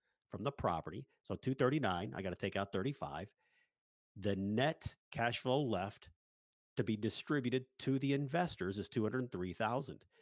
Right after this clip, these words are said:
That's a five point eleven percent return versus a six percent for the property. To the investor,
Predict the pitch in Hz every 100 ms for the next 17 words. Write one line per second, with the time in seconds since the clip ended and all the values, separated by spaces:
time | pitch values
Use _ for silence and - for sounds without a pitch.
0 | _ _ - - 92 - 107 123 147 -
1 | 127 127 - 98 87 101 131 160 139 -
2 | 104 95 104 139 - 95 85 87 139 _
3 | _ 98 90 117 104 - 175 - - -
4 | - 98 101 110 92 - 156 - - 80
5 | 95 _ _ _ _ _ _ _ _ -
6 | 98 104 107 113 180 208 - - 82 135